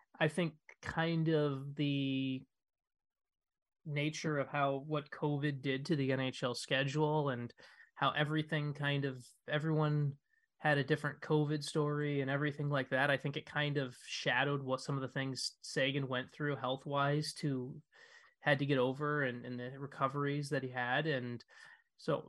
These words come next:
with where he is now, it's, it's good to see him healthy. It's good to see him playing that way. It's good to see him confident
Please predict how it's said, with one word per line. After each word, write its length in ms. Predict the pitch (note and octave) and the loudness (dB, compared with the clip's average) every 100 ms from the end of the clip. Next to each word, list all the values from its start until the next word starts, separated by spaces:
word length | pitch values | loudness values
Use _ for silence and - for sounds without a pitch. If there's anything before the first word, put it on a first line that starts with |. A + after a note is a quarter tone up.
| D3+ | -8
with 180 | D3 - | -4 4
where 180 | F3+ F#3 | 6 6
he 120 | E3+ | 6
is 160 | D3+ | 4
now, 260 | D3+ F#3+ F3+ | 6 8 8
it's, 360 | D3 - - - _ _ _ | 6 -2 -10 -12 _ _ _
it's 180 | D3+ D3+ | -12 -10
good 300 | - E3 E3 | 0 2 2
to 60 | E3+ | -2
see 260 | - E3 | -2 -2
him 160 | C#3+ C#3 | -4 -4
healthy. 640 | - D3 D3+ E3 D#3+ D#3+ - | -2 -4 -2 -2 -2 -2 -8
It's 180 | D#3 - | -14 -6
good 160 | D3 | -6
to 60 | C#3+ | -4
see 160 | - | -4
him 100 | D3 | -4
playing 400 | C3+ - C#3+ C#3+ | -4 -4 -2 0
that 140 | C#3+ D3 | 0 0
way. 160 | D3+ | 0
It's 120 | C#3 - | -2 -2
good 140 | E3 | -4
to 60 | D3+ | -2
see 160 | D#3+ | 0
him 120 | C3 - | -2 -4
confident 640 | - C3+ D3 - F#3+ | -4 0 0 0 -4